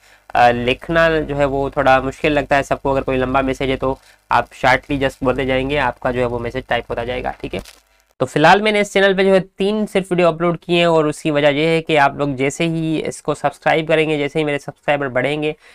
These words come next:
तो इंशाल्लाह मैं कोर्स यहाँ पे स्टार्ट कर दूंगा, अ, YouTube चैनल के हवाले से। वैसे तो YouTube चैनल के हवाले से technical channels जो हैं वो बहुत सारे हैं, लेकिन हर किसी का जो है अपना अंदाज़ होता है।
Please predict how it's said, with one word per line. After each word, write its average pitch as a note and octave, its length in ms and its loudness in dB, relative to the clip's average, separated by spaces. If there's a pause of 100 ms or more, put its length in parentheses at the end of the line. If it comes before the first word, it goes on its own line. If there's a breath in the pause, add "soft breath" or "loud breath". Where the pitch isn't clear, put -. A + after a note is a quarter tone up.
(280 soft breath)
तो D3 220 0
इंशाल्लाह E3+ 600 2
मैं E3 160 0
कोर्स D#3+ 440 0
यहाँ C#3+ 140 0
पे D3 120 -2
स्टार्ट C#3+ 380 4
कर C#3+ 120 2
दूंगा, C#3+ 680 -2
अ, C3 320 4
YouTube B2+ 340 -4
चैनल D3 300 -4
के D#3 120 -2
हवाले C3 400 0
से। F3 200 -8
वैसे D3 260 0
तो F#3+ 200 2
YouTube F3+ 280 0
चैनल F3 220 0
के F3+ 100 0
हवाले E3+ 240 4
से E3 160 2
technical E3 380 0
channels D#3+ 360 -2
जो D#3+ 80 -2
हैं D#3 60 0
वो D3+ 120 0
बहुत C3+ 280 2
सारे E3 180 0
हैं, E3 100 -2
लेकिन D3+ 240 -2
हर C#3+ 160 -2
किसी E3 320 -6
का D#3 180 4
जो D3+ 120 0
है D3+ 80 0
अपना D3 300 2
अंदाज़ C#3 340 4
होता D#3+ 200 2
है। E3 220 2